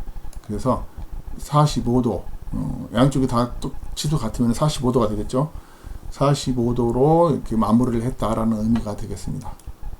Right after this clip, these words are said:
예, 이렇게 했을 수도 있습니다. 이렇게 써내고 여기 이 밀리인데 사십오 도로 못하게 돼 있다.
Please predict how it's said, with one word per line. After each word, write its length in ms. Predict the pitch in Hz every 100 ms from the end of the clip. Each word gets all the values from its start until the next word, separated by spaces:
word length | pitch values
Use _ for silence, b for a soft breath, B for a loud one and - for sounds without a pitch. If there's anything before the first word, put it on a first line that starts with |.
| - - - - - - - - - - - - - - - - - - - - - - - - - - - - - B B B B B B -
예, 260 | 113 104 98 101 - - - - - - -
이렇게 300 | 165 196 196
했을 200 | 208 208
수도 200 | 196 -
있습니다. 480 | 143 - 123 123 214 - - - - - - - -
이렇게 460 | 120 110 - 113 104
써내고 720 | - - 135 127 120 151 208 214 - - -
여기 200 | 113 120
이 140 | 131 143
밀리인데 420 | 131 117 113 175
사십오 460 | 175 170 - 120
도로 140 | 117 -
못하게 380 | 107 101 104 101
돼 140 | 101
있다. 300 | 95 - 95